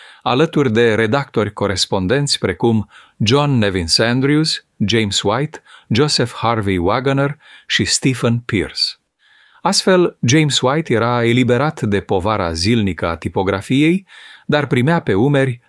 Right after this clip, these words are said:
responsabilități și mai mari. El era liderul. Chiar dacă ar fi stat retras în ultima bancă, ceilalți toți s-ar fi întors spre el pentru îndrumare. Joseph Bates, deși un pionier la fel de mare,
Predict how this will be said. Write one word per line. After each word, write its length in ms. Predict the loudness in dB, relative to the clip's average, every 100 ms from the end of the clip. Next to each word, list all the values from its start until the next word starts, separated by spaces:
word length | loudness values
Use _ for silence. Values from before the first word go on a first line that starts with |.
| -2
responsabilități 1080 | -2 0 -2 -2 -2 -2 -2 -2 -2 -2 -2
și 160 | -2
mai 160 | 0 0
mari. 420 | -2 -2 -6 -16 _ _ _
El 200 | 0 2
era 220 | 2 0
liderul. 560 | 0 0 -2 -4 -8 -16 _ _ _ _ -2
Chiar 220 | 0 2
dacă 240 | 0 -2
ar 80 | -4
fi 140 | -4
stat 280 | -4 -4 -2
retras 520 | -2 -2 -2 -2 -2
în 120 | -2 -2
ultima 360 | -2 -2 -2
bancă, 560 | -2 -2 -2 0 -2 -2 _ -20 _
ceilalți 600 | -2 2 2 2 -2 -6 -2
toți 260 | -2 -2
s-ar 180 | -4 -4
fi 140 | -2
întors 360 | -4 -2 -4 -4
spre 240 | -4 -2
el 180 | 0 0
pentru 340 | -2 -4 -2 0
îndrumare. 760 | 0 0 -2 -4 -6 -12 -18 _ _ _ _ _ _ _
Joseph 460 | -2 0 2 0 -2
Bates, 540 | -2 0 0 -2 -6 -8 _ _
deși 320 | -2 0 2 2
un 200 | 2 0
pionier 500 | 0 2 2 2 0
la 140 | -4
fel 220 | -2 -2
de 100 | 0
mare, 500 | -2 -2 0 -2 -4